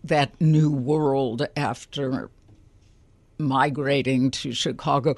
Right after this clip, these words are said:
We have a clip of Sidney Poitier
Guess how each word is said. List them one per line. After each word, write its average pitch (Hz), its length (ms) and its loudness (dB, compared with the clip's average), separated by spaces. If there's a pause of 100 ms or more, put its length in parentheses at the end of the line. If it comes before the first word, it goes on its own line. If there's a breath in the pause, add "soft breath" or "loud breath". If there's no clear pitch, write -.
(300 loud breath)
We 285 160 2
have 349 240 -4
a 165 80 4
clip - 720 -6 (580 loud breath)
of 131 240 -2
Sidney 151 360 0
Poitier 135 840 -2